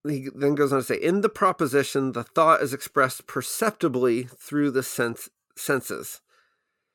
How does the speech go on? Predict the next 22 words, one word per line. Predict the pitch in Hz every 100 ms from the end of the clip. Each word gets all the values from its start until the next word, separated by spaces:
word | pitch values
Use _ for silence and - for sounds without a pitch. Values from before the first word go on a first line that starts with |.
| _ _ _ _ _ _ _
That | 135 135
is | 139 139 135 - - - _ _ _ _ _
what | 135 131
we | 131
talked | 123 107 -
about | 104 -
earlier, | 123 101
that | 92 104 - _ _ -
our, | 117 120 -
our | 98 95
thoughts | - _ 143 135 151 - - -
are, | 104 110 107 107 - _ _ _ _ _ _ _ _ _ _ _ _ _ _ _ - 95
are | 101
projections | - - 113 - 143 - 170 147
of | 143 123
the | 120
relation | 117 123 123 - 123
to | 117
the | 113
world | 117 110 107
of, | 104 107 -
of | 101 101